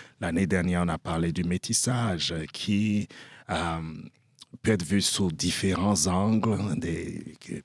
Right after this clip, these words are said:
il y a les métis de la Rivière Rouge, mais il y a c-, ces métis, euh, euh, qui sont des enfants issus de, de culture noire, de culture blanche ou d'autres cultures, de deux cultures différentes comme mes enfants.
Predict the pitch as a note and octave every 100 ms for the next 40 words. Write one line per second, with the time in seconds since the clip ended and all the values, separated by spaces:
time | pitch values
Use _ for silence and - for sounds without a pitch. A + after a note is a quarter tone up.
0 | - - - D#2+ E2+ E2 - - F2 -
1 | E2+ D#2+ E2 D#2 D#2 D#2+ A2 A#2+ G2+ -
2 | - - - D2 D2+ D2 - - - D2+
3 | - G2 D#2+ E2+ - G2+ A2+ A2+ - G2+
4 | F2+ F2+ - E2+ E2 E2 E2 - - -
5 | G#2 G2+ G2+ F#2 E2 E2+ D#2+ G#2+ F#2+ F#2
6 | E2 - G2 G2 E2+ E2+ E2+ - - -
7 | - - - - F2+ - D#2+ D#2+ G#2 G#2
8 | F#2 E2+ - D#2+ G2 G2+ - F#2 F#2 -
9 | - E2+ - - A2 G#2 F2 E2+ F2+ -
10 | F2+ - G2+ F2+ F#2 - F2+ E2+ G#2+ G#2+
11 | - F2+ E2+ F2 E2 F2+ F2 - A2+